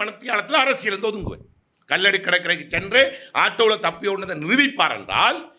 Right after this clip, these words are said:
இருபத்தி நாலு மணித்தியாலத்தில் அரசியல் இருந்து ஒதுங்குவேன். நான் ஒரு தாய் தகப்பனுக்கு பிறக்கலன்றதை ஒத்துக்கொள்றேன், பகிரங்கமா தான் பேசுறேன். அப்படி இவர் நிரூபிக்காவிட்டால், ஒரு ரோஷமுள்ள,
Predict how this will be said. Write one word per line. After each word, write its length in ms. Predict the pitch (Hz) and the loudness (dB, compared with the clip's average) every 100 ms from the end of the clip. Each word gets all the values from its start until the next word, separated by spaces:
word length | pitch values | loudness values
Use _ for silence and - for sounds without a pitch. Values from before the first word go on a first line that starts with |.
| _ - 156 | _ -12 -2
இருபத்தி 360 | 262 302 302 277 | 2 2 4 4
நாலு 160 | 254 240 | 4 2
மணித்தியாலத்தில் 520 | 226 175 202 175 277 | -2 0 0 2 2
அரசியல் 280 | 254 226 190 | 2 2 -2
இருந்து 160 | 185 185 | -4 -8
ஒதுங்குவேன். 380 | 170 143 233 - _ _ _ | -8 -4 -4 -4 _ _ _
நான் 240 | 190 254 294 - _ _ _ | 2 2 0 -12 _ _ _
ஒரு 180 | 180 269 349 - | 0 2 2 2
தாய் 200 | 233 277 | 4 6
தகப்பனுக்கு 400 | 277 269 247 185 | 4 2 -4 -2
பிறக்கலன்றதை 500 | 220 220 214 202 294 | -2 0 0 2 2
ஒத்துக்கொள்றேன், 400 | 294 254 170 110 - - | 2 2 -2 -2 -6 2
பகிரங்கமா 360 | 220 269 262 | 4 4 2
தான் 160 | 240 170 | 0 -4
பேசுறேன். 240 | 110 - _ _ _ _ _ _ - - | -10 -14 _ _ _ _ _ _ -14 -2
அப்படி 320 | 165 - 277 269 | -2 2 2 4
இவர் 160 | 247 208 | 4 2
நிரூபிக்காவிட்டால், 920 | 196 320 359 339 233 160 - 147 202 311 - _ _ _ _ _ _ - | 4 6 6 4 0 0 0 2 4 2 -8 _ _ _ _ _ _ -4
ஒரு 260 | 165 226 214 160 117 _ 131 | 0 2 0 -4 -10 _ 0
ரோஷமுள்ள, 760 | 185 254 294 277 262 254 269 | 6 8 8 4 2 0 2